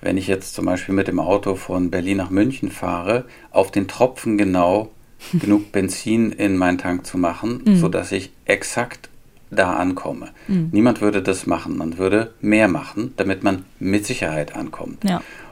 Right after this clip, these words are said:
Speaker 1: Und, und so müssen wir auch über die Pandemie nachdenken. Das heißt,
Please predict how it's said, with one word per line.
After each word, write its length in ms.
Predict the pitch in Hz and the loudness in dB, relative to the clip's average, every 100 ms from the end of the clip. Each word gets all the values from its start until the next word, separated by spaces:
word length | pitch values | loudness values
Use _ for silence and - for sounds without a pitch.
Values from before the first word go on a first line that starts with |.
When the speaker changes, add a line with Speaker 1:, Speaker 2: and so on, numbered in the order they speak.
| - | -20
Speaker 1:
Und, 480 | - - 101 95 90 - | -6 2 4 4 0 -6
und 160 | - 95 | -6 -2
so 160 | 101 | 2
müssen 280 | 120 123 - | 2 0 0
wir 140 | 107 104 | 4 6
auch 280 | 107 104 - - | 4 2 -10 -12
über 200 | 110 101 | -2 0
die 80 | 95 | 0
Pandemie 380 | - 90 98 147 | 0 -2 0 2
nachdenken. 520 | 87 78 - 78 - | 2 0 -4 -8 -8
Das 200 | - - | -10 -4
heißt, 360 | 90 92 - | -2 -2 -6